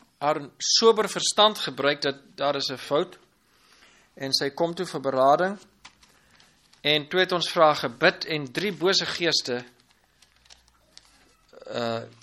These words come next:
het in haar gemanifesteer. En hierdie bose geeste wou haar mislei, né? Maar dit was, sy het dit nou binne in haar beleef, maar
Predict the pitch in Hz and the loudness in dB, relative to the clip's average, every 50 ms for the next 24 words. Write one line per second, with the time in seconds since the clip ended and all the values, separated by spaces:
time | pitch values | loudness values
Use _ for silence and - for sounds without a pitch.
0 | - - 147 147 143 156 156 151 147 147 151 147 - - 147 139 139 143 147 147 | -16 -6 -6 -6 -4 -4 -2 2 4 4 4 4 0 -6 -4 -2 -2 -2 -2 -4
1 | 139 143 - - - - - 185 190 180 143 110 101 - - _ _ _ _ _ | -6 -6 -6 -6 -6 -4 -4 0 2 2 2 2 0 -8 -20 _ _ _ _ _
2 | _ _ _ _ _ _ _ _ _ _ _ _ _ _ _ _ _ _ _ _ | _ _ _ _ _ _ _ _ _ _ _ _ _ _ _ _ _ _ _ _
3 | _ _ _ _ _ _ _ _ - - - - _ - - - - - - - | _ _ _ _ _ _ _ _ -20 -20 -20 -20 _ -20 -20 -20 -20 -20 -20 -20
4 | - - - _ _ _ _ _ 143 135 135 135 143 165 180 180 - 175 190 185 | -20 -20 -20 _ _ _ _ _ -8 -6 -4 -2 -2 0 0 0 2 4 2 4
5 | - 185 170 - - 196 185 - - 180 147 156 156 156 151 156 156 147 147 143 | 2 -2 -4 0 2 2 2 2 0 -2 0 2 4 6 6 4 4 2 -4 -6
6 | - 131 135 180 220 190 127 110 107 117 123 139 202 233 - _ _ _ _ _ | -6 0 6 6 6 6 6 0 -4 -6 -6 -6 -6 -8 -12 _ _ _ _ _
7 | _ _ _ - - - - _ _ _ _ _ _ 131 131 139 185 185 - 226 | _ _ _ -20 -20 -20 -20 _ _ _ _ _ _ -6 0 0 0 2 2 2
8 | 208 196 - 214 202 190 208 196 - 185 151 127 156 165 196 208 196 180 160 147 | 2 2 2 2 0 -2 -4 -6 -6 -8 -6 -2 -2 0 0 0 0 2 2 0
9 | 147 135 - - 135 127 123 117 110 107 - 127 127 | 0 -2 -4 -10 -10 -6 -6 -6 -6 -6 -8 -10 -8